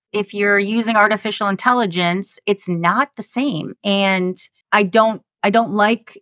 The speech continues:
that direction. And also,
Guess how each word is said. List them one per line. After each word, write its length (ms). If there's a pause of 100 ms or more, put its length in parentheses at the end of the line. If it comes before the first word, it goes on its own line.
that 500
direction. 1040 (240)
And 140
also, 920